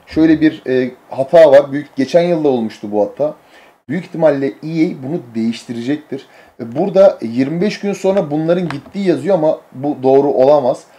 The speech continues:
Çünkü yirmi beş gün boyunca ilk görevler var. E, inşallah doğru olur da bir hafta sonra yeni görevler de gelir. O da ayrı mesele ama öyle olduğunu zannetmiyorum. Geçen sene de buna benzer bir hata olmuştu.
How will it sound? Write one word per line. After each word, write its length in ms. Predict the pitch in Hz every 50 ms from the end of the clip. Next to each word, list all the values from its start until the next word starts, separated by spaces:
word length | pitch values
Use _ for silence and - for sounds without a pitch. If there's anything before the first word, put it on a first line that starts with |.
| _ _
Çünkü 180 | _ - 135 135
yirmi 300 | 135 131 131 131 147 160
beş 200 | 175 175 175 -
gün 180 | 165 151 147 139
boyunca 340 | 139 135 135 135 139 156 170 170
ilk 220 | 147 160 160 - -
görevler 480 | 151 135 127 120 120 117 120 113 104
var. 260 | 101 101 127 156 - - _ _ _ _ _ -
E, 360 | 120 117 117 117 113 117 113 - - _ _ _ _ _
inşallah 520 | - 180 202 - 214 208 202 202 185 185 165
doğru 240 | 175 175 185 180 226
olur 240 | 220 214 254 220
da 220 | 208 208 196 165 156
bir 80 | 180
hafta 240 | 180 185 170 175 175
sonra 220 | 165 - 185 202 208
yeni 220 | 190 170 175 180
görevler 500 | 175 170 165 170 170 165 165 170 170 156
de 40 | 151
gelir. 340 | 120 117 117 160 170 - - _ _ _ _ _ _ _ _ _ _ _ _ _ _ _ -
O 160 | - 113 101
da 80 | 104
ayrı 260 | 120 143 143 151 156 151
mesele 380 | 135 120 - - 131 165 208
ama 300 | 214 196 160 151 156 - - _ _ -
öyle 200 | 156 156 160 160
olduğunu 280 | 156 151 147 151 156
zannetmiyorum. 480 | 143 147 147 151 160 - - 123 135 151
Geçen 280 | 143 143 143 - 160 156
sene 200 | 156 147 139 139
de 80 | 135
buna 200 | 135 139 143 135
benzer 320 | 131 127 120 113 113 110 117
bir 60 | 127
hata 240 | 135 139 139 - 170
olmuştu. 500 | 160 156 147 139 131 - - 151 147